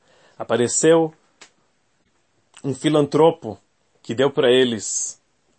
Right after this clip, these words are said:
farinha à vontade para eles terem matzot para Pesach. Para quem não acreditava que Deus,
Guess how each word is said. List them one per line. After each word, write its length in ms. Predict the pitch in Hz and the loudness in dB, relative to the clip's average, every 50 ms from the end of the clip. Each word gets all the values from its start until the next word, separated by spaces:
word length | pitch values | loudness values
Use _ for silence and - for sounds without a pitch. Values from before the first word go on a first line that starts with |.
| _ - - | _ -12 -4
farinha 440 | 120 113 113 135 160 170 165 156 147 | -2 -2 -2 -2 -2 -2 -2 -2 -2
à 60 | 147 | -2
vontade 640 | 123 131 131 120 110 - 117 117 120 110 104 101 | -4 -6 -8 -6 -4 -2 0 0 0 0 -4 -10
para 180 | - - 107 107 | -14 -12 -12 -12
eles 160 | 104 98 - | -10 -10 -10
terem 220 | - - 110 107 | -6 -6 -6 -6
matzot 400 | 104 104 98 - - - 101 95 | -6 -10 -10 -12 -10 -12 -12 -12
para 200 | _ - 95 95 | _ -18 -18 -18
Pesach. 600 | 92 - 90 87 - - - - - - - - _ _ _ _ _ _ _ _ _ _ _ _ _ _ _ _ _ _ _ _ _ _ _ _ - _ _ _ _ - | -16 -16 -16 -12 -12 -12 -12 -12 -16 -20 -20 -20 _ _ _ _ _ _ _ _ _ _ _ _ _ _ _ _ _ _ _ _ _ _ _ _ -20 _ _ _ _ -4
Para 200 | - 139 147 147 | 0 0 0 2
quem 180 | - 190 214 | 2 2 2
não 80 | 226 226 | 2 2
acreditava 840 | 202 - 180 170 175 156 156 147 - 156 143 147 147 143 131 135 127 | 0 0 0 -2 -2 -2 -4 -6 0 2 4 4 4 2 0 -6 -8
que 200 | - - - 131 | -8 -12 -14 -14
Deus, 720 | 117 110 101 143 160 147 139 - - - - - - - | -10 -4 -2 -2 -2 -2 -4 -10 -12 -12 -12 -12 -14 -16